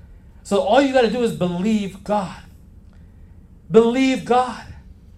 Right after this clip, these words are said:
If you have faith, you will get saved. Say, "Yes, okay, I believe in God." And so people say, "That's it? Don't you have to behave a certain way or do this, do that, do that, do this?"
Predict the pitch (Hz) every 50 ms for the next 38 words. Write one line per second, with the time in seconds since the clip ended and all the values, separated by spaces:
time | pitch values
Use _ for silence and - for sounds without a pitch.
0 | - - - - - - - 196 190 185 185 196 226 269 285 240 - 226 220 185
1 | 170 - - - - - - 220 254 302 311 302 - - - - - - - -
2 | - - - - - - - - 170 151 147 190 262 262 240 202 165 165 185 185
3 | 185 - - 262 285 277 - - - - - - - - - - - - - -
4 | - - - - - - - - - - 165 170 202 208 180 - - - - -
5 | 151 180 214 208 208 196 196 220 214 202 175 143 143 143 - - - - - -
6 | - - - - 160 156 151 151 170 156 127 113 - - - - - - - -
7 | 175 196 196 - 247 240 233 220 214 - - - - - - - - - - -
8 | - - - - - - - - - - - - - - 247 233 226 226 226 190
9 | 165 175 208 208 - 180 214 285 311 - - - - - - - - - - -
10 | 175 170 262 277 277 262 220 214 240 233 233 - 208 190 185 - - - - -
11 | - - 160 175 175 - - 180 190 214 220 214 - - 247 226 185 196 190 208
12 | 208 208 202 175 143 139 147 202 208 180 190 214 - - 202 196 175 - - 175
13 | 190 185 196 190 180 180 175 160 190 202 196 - -